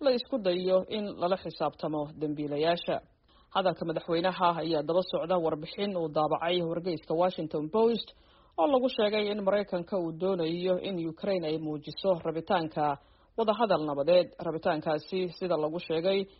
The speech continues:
warbixinta, waxa ay xoojin doontaa taageerada caalamiga ah ee xukuumadda Kyiv.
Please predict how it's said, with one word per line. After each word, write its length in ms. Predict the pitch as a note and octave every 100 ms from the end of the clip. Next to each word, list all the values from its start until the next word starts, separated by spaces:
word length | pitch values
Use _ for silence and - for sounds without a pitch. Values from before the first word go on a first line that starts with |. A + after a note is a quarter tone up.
| - - -
warbixinta, 560 | A#3+ A#3 C#4 B3+ F#3 E3+ F3+
waxa 220 | G#3 G3+
ay 120 | F3 F3
xoojin 460 | - F#3+ F#3 C4+ F#3+
doontaa 420 | E3 D#3+ D#3+ D3 D#3 -
taageerada 520 | F3 E3+ F3 G3 F3+
caalamiga 500 | D3+ E3+ F3+ D#3+ D3+
ah 160 | D3+ E3+
ee 100 | D#3
xukuumadda 520 | D#3 D3+ E3 D#3+ C#3+
Kyiv. 380 | B2+ E3+ F3 D#3